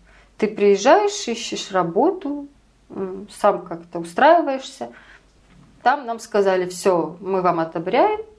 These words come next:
Это вот было в феврале две тысячи десятого. Но кому-то там, кого-то отсеивали. И дальше условие у грин-карты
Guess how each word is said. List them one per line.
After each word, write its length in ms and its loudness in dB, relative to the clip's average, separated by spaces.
Это 240 0
вот 80 -4
было 180 2
в 40 -10
феврале 480 2
две 160 0
тысячи 340 -8
десятого. 680 -2
Но 120 4
кому-то 340 2
там, 420 4
кого-то 340 2
отсеивали. 680 2
И 420 4
дальше 540 2
условие 500 2
у 140 0
грин-карты 1000 0